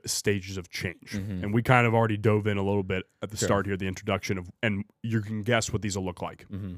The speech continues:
Speaker 1: First one, number one stage is the pre-contemplation stage, the doing nothing stage, which is by statistics about seventy-five percent or plus of the population at minimum. On
Speaker 2: Right.
Speaker 1: that's like the low numbers, seventy-five percent plus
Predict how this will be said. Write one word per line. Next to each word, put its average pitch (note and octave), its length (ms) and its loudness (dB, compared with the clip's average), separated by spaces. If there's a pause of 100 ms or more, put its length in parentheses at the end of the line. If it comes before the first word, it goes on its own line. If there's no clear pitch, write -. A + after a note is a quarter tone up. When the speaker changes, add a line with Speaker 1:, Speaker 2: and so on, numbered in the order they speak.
(440)
Speaker 1:
First B2+ 260 6
one, F2+ 160 -2 (1500)
number A#2 240 6
one A2+ 180 6
stage G#2+ 300 2
is G2+ 220 -2
the A#2 100 -8
pre-contemplation G#2+ 1120 -2
stage, - 420 -10 (200)
the A2+ 80 0
doing A2+ 360 2
nothing F2 280 -4
stage, - 380 -10
which B2 200 4
is A2+ 280 4 (380)
by C#3+ 140 8
statistics A#2 640 0
about G2+ 200 0
seventy-five G2+ 460 0 (260)
percent G2 300 -2
or F2+ 40 -8
plus F#2 300 -2
of F#2 40 -10
the F#2 60 -10
population - 600 -10
at A2 140 0
minimum. F2+ 400 -10 (340)
On G#2 140 2
Speaker 2:
Right. G2 220 -4
Speaker 1:
that's B2+ 200 6
like A#2 120 2
the A#2 60 0
low G#2+ 220 2
numbers, F2+ 400 -4
seventy-five F#2 400 -4
percent F#2 240 -12
plus - 300 -10